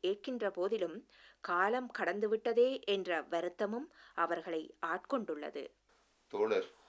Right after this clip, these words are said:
Speaker 2: சண்முகதாசன் அருமையான கருத்துக்களை, ஆணித்தரமான கருத்துக்களை எல்லாம் வைத்தார். அது நிகராக, ஈடாக ஒரு தரம் ஒன்றுமே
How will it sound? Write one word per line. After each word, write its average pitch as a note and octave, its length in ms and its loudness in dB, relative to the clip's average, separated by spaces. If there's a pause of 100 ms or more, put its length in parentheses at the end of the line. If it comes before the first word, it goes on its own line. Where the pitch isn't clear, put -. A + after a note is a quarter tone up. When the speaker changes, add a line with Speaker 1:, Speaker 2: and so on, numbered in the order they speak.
(380)
Speaker 2:
சண்முகதாசன் F2+ 680 -4 (360)
அருமையான A#2+ 520 -4
கருத்துக்களை, F#2+ 460 -2
ஆணித்தரமான F2 480 -6
கருத்துக்களை E2+ 340 -10
எல்லாம் F#2+ 200 -12
வைத்தார். - 280 -20 (2250)
அது B2+ 160 -4 (140)
நிகராக, A2+ 540 0
ஈடாக F#2 300 -2
ஒரு G2 160 -8
தரம் G2+ 280 -8
ஒன்றுமே B2+ 320 -8